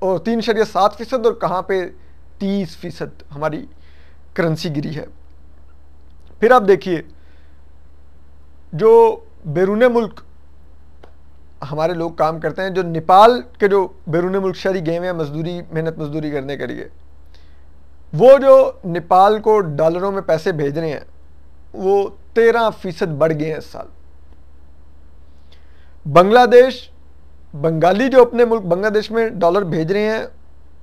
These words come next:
बाहर से, उनके अंदर नौ फीसद का इजाफा हुआ है और वो अब छब्बीस अरब डॉलर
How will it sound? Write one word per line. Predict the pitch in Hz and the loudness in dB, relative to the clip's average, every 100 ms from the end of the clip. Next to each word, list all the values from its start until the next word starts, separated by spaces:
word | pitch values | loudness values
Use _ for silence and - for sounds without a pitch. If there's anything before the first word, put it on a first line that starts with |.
| - | -16
बाहर | 165 160 202 | 4 6 6
से, | 196 226 220 - - - - - - - - - - - | 2 2 2 -2 -18 -20 -20 -20 -20 -20 -20 -20 -14 -6
उनके | 226 220 - - - 233 226 - | -6 -6 -14 -12 -6 -2 -4 -6
अंदर | 185 180 190 202 | -10 -4 -4 -2
नौ | 160 151 180 220 | -4 -4 -2 -2
फीसद | - 180 165 160 | -4 -10 -8 -4
का | 185 | -4
इजाफा | 180 143 147 147 | -4 -4 -4 0
हुआ | 170 147 185 214 | 0 2 4 4
है | |
और | 220 170 160 | 2 -2 -4
वो | 139 165 196 | -2 0 2
अब | - 165 - - | 0 -4 -8 -8
छब्बीस | 185 175 180 - | -8 -4 -6 -6
अरब | - 175 | -6 -4
डॉलर | 151 151 156 | -2 -2 -4